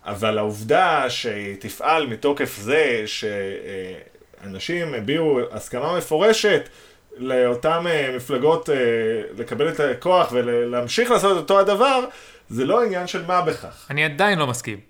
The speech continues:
Speaker 2: גם דמוקרטיות צריכות להפעיל כוח על מי שבוגד בקונספט. דמוק-, שמי-, כשבמדינה דמוקרטית קמה תנועה פשיסטית, אז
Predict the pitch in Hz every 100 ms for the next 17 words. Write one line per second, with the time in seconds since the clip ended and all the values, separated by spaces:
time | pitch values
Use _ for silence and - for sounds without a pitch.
0 | - 160 190 208 190 175 180 175 165 151
1 | 160 151 123 143 123 151 135 - 127 135
2 | 143 151 123 123 135 160 131 131 120 -
3 | 151 - - 127 127 123 - 139 156 -
4 | - 135 123 123 123 170 180 - 147 160
5 | - 135 139 135 135 135 131 120 151 -
6 | 117 110